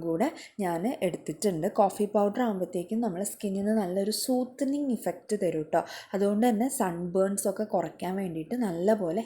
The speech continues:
ഹെൽപ്പ് ചെയ്യും. ഇത്രയും ഇൻഗ്രീഡിയൻസ് ചേർത്തിട്ട് ഞാൻ ഈ ഒരു ഫേസ് പാക്ക് നല്ലപോലെ മിക്സ് ചെയ്തിട്ടുണ്ട്. ഇപ്പം ഏകദേശം നമ്മൾ ഫേസ് പാക്ക് റെഡി ആയിട്ടുണ്ട്. ഫേസ് പാക്ക് അപ്ലൈ ചെയ്യുന്നതിന് മുൻപേ തന്നെ ഞാനൊന്ന്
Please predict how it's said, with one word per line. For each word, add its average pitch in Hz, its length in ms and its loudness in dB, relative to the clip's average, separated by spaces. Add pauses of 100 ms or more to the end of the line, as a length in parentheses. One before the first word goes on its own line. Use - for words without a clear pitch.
ഹെൽപ്പ് 175 360 0
ചെയ്യും. 151 180 0 (380)
ഇത്രയും 302 420 4
ഇൻഗ്രീഡിയൻസ് 208 640 0 (100)
ചേർത്തിട്ട് 165 460 -2 (120)
ഞാൻ 202 120 -2 (180)
ഈ - 20 -2 (120)
ഒരു 208 180 0
ഫേസ് 180 300 -2
പാക്ക് 175 300 -2
നല്ലപോലെ 185 600 0
മിക്സ് - 320 -6
ചെയ്തിട്ടുണ്ട്. 175 580 0
ഇപ്പം - 220 0 (260)
ഏകദേശം 214 480 2
നമ്മൾ 180 180 -2 (120)
ഫേസ് 247 340 4
പാക്ക് 190 300 0
റെഡി 247 260 6
ആയിട്ടുണ്ട്. 156 400 -6 (520)
ഫേസ് 285 300 4
പാക്ക് 302 260 2 (140)
അപ്ലൈ 226 320 0 (140)
ചെയ്യുന്നതിന് 180 500 -2
മുൻപേ 196 340 0 (140)
തന്നെ 156 340 -6 (400)
ഞാനൊന്ന് 220 600 2